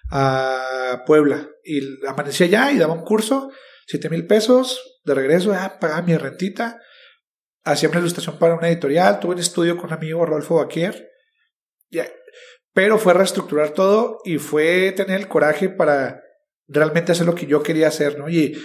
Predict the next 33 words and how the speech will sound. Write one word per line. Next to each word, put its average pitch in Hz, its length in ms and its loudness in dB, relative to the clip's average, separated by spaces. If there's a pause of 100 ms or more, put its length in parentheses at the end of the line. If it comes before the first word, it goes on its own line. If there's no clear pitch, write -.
(160)
y 143 100 -2
ya 151 100 4
eran 160 140 0
unos 160 200 -6
monos 151 340 -6
aztecas 143 560 -4
bien 143 140 -8 (200)
cabrones 143 680 -4
y... 123 280 -10 (1600)
y 185 80 -2
obviamente 190 640 2 (380)
tuve 156 160 -6
que 165 100 -4
volver 160 300 0
a 277 80 0
reestructurar 175 560 2
eso 180 420 -2 (300)
porque 147 240 -6
dije, 156 160 2
ok, 165 160 2 (100)
ok, 147 140 0
a 139 120 0
ver, 131 160 -2
a 127 100 -2
ver, 123 180 -4
a 120 60 -14
ver, 117 180 -16
si 143 200 -10 (240)
hago 175 160 0
mis 196 200 -4
monos 185 680 -2 (380)
con 147 140 -6
asteroides, 156 1600 0